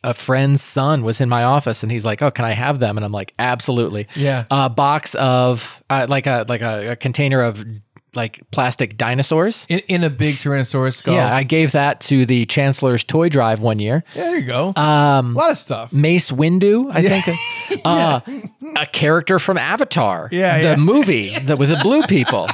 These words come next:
Speaker 2: <laughs> I love that I did that. That's
Speaker 1: Yeah.
Speaker 2: one of our, that's one of our cuter stories.
Speaker 1: Yeah, that was a funny one.
Speaker 2: Not, there's not too much X-rated stuff going on
Speaker 1: Nope,
Speaker 2: in that one.
Speaker 1: nope.
Speaker 2: Well, the cheerleader explanation though.
Speaker 1: Yes.
Speaker 2: Um, anyway,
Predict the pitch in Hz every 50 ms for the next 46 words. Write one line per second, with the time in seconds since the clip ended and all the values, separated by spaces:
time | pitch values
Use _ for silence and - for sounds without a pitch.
0 | - - - - - - - - 254 269 262 247 214 190 - - - 359 349 269
1 | 240 214 196 160 147 143 135 135 131 120 127 127 139 - 175 156 - 151 147 -
2 | 294 339 339 330 269 269 247 226 196 175 202 233 226 254 269 285 285 247 208 190
3 | 180 - - - 202 190 175 147 135 - - 131 117 113 156 165 123 117 156 175
4 | 185 190 185 - 170 147 123 104 98 92 95 - 156 165 170 175 180 175 208 220
5 | 220 - - 202 185 180 175 151 147 165 - 156 160 - - 160 147 143 135 -
6 | - 139 127 123 - 117 110 110 107 120 139 147 156 147 127 127 127 123 117 127
7 | 131 - - _ _ _ 151 160 165 165 151 - 190 190 180 160 143 131 123 120
8 | - - 120 113 110 107 - 113 101 104 104 110 123 - _ 139 135 117 90 -
9 | - - - _ _ _ - 156 156 151 143 139 151 175 175 160 147 131 123 117